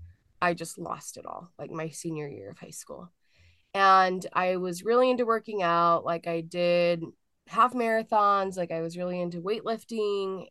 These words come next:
and all this stuff. And so I never, like, since my senior year of high school up until I had my first baby, like, I never had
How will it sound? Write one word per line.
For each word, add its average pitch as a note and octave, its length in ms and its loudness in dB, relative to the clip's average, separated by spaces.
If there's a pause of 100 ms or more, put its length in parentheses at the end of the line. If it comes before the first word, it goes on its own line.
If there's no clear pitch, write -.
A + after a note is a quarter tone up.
and E3 440 -4
all G3 160 2
this G3 160 -6
stuff. D#3+ 180 -6 (480)
And A#3+ 160 2
so C4 120 4
I A#3+ 120 8
never, A#3+ 520 4
like, F#3 220 -2
since - 460 0
my F#3+ 200 -2
senior F#3 320 -6
year E3+ 140 0
of E3 80 -6
high G#3 140 -4
school F3 460 0
up E3+ 140 -6
until E3+ 360 -4
I D#3+ 480 -2
had E3+ 240 -6
my C#3+ 420 -6 (160)
first F#3 420 -8 (320)
baby, F3 560 -4 (500)
like, E3+ 140 -4
I E3+ 60 2
never E3+ 360 0
had D#3 540 0